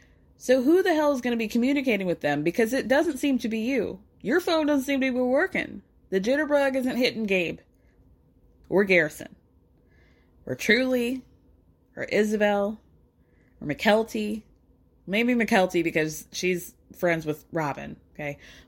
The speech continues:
But not Savannah, uh, not Aspen, Logan.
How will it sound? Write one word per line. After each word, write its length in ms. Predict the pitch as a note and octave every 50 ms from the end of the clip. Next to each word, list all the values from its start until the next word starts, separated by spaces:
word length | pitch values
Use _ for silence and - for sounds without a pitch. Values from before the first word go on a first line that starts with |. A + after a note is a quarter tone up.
| _
But 360 | - D3 C#3+ C#3 C#3 - - -
not 220 | - C3+ C#3 -
Savannah, 520 | - D#3+ D3+ D#3+ D#3+ D#3+ E3+ G3+ C#4+ F4 - _ _ _ _ _ _ _ _ _ _ _ _ _ _ _ _ _ - - - - - - - - - -
uh, 640 | D#3+ D#3+ D#3 D3 D3 C#3+ C#3+ C#3+ C#3+ C#3 C3+ - - - - _ _ _ _ _ -
not 200 | - D3 C3+ C3
Aspen, 600 | C3 C#3 D#3+ F3+ - - - C4 C4+ C4 C#4 C#4 - _ _ _ _ _ _ _ _ _ _ _ _ _ _ _ _ _ _ _ _ - -
Logan. 520 | E3 E3 F3 G3+ G#3+ A#3 B3 B3+ C#4